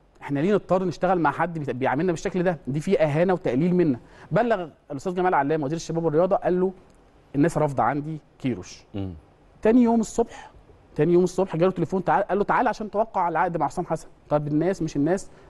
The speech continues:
Speaker 1: قال له: "تعال عشان توقع عقد حسام حسن." اهو دي، دي الطريقه اللي بتدار بيها وتم اختيار بيها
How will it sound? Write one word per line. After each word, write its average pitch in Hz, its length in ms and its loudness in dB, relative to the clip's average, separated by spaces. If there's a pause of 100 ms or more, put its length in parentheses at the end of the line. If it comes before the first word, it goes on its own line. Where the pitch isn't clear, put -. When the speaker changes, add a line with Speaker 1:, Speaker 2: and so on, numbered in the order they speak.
(100)
Speaker 1:
قال 160 100 2
له: - 40 -4
"تعال 156 180 2
عشان 175 160 -6
توقع 147 300 0
عقد 147 180 0
حسام 165 200 -10
حسن." 175 200 -14 (520)
اهو 113 100 -2
دي، 151 140 0 (100)
دي 147 140 0
الطريقه 165 300 2
اللي 165 120 0
بتدار 143 260 0
بيها 170 260 0
وتم 165 280 0
اختيار 151 260 -2
بيها 165 280 0